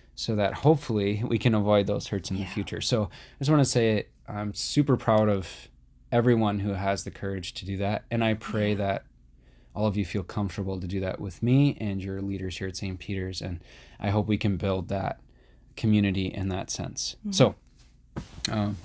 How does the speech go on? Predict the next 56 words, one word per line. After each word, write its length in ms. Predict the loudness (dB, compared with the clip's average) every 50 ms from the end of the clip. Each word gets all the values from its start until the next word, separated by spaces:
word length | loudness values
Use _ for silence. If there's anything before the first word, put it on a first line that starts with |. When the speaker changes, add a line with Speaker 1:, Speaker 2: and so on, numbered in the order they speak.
| -8 -4
Speaker 1:
I 60 | 0
think 160 | 0 0 2
that's, 320 | 0 -2 -2 -2 -4 -4 -4
that's 260 | 0 -2 0 0 2
a 60 | 0
lot. 440 | 0 2 4 4 4 4 2 -2 -6 -10
Speaker 2:
Yeah, 800 | -10 -8 -6 -6 -4 -2 2 2 4 4 4 4 4 4 4 4 4
Speaker 1:
Um, 40 |
Speaker 2:
look 180 | 2 2 2 2
at 80 | 2 4
us. 640 | 6 6 6 6 4 2 0 -2 -4 -6 -6 -6 -6
Speaker 1:
but 160 | 0 4 6
I 100 | 6 6
think 220 | 6 6 4 4 4
that 80 | 4 4
Speaker 2:
Hour 120 | 6 4 4
Speaker 1:
was, 260 | 4 2 2 2 0
Speaker 2:
and 100 | -2 -4
twelve 300 | -6 -6 -6 -6 -4 0
Speaker 1:
that 160 | 2 4 4
was 220 | 6 4 4 2 2
a 60 | 0
Speaker 2:
minutes. 60 | 2 2
Speaker 1:
really 180 | 2 2 0
good 400 | 0 2 2 2 2 2 0 -4 -8 -8 -12 -12 -10 -14 -14 -14 -14 -18 -18
Speaker 2:
<laughs> 540 | -18 -20 -20 -20 -20 -20 -20 -20 -20 -6
Speaker 1:
talk. 240 | 4 4 4 4 4 0
And 120 | 0 2
I, 220 | 2 2 2 0 -4 -10 -20 -20 -20 -16 -8
like 160 | -6 -4 -2
I 60 | -2 -2
said, 300 | -2 -2 -4 -4 -4 -8 -8 -8
I 60 | -10
pray 340 | -10 -4 -2 0 2 2 2
that 120 | 2 0
no 140 | 0 0 0
one's 160 | 0 0 -2
offended 380 | -4 -4 -2 2 2 4 4 6
by 120 | 6 4
this 160 | 4 2 0
podcast. 580 | 0 0 0 0 0 0 0 0 2 2 2 0
Speaker 2:
This 140 | -2 0 2
was 120 | 2 6
a 100 | 6 6
really 280 | 8 8 8 8 8 6
Speaker 1:
We 60 | 8 8
Speaker 2:
hard 100 | 10 10
Speaker 1:
try 260 | 12 12 12 10 10
Speaker 2:
one. 120 | 8 4 2
Speaker 1:
to, 60 | 0
we 80 | 0
try 200 | 4 6 8 8
to 80 | 8 8
be 140 | 6 6 4
Speaker 2:
<laughs> 160 | 4 4 2
Speaker 1:
very 460 | 2 4 2 2 2 0 0 -2 -6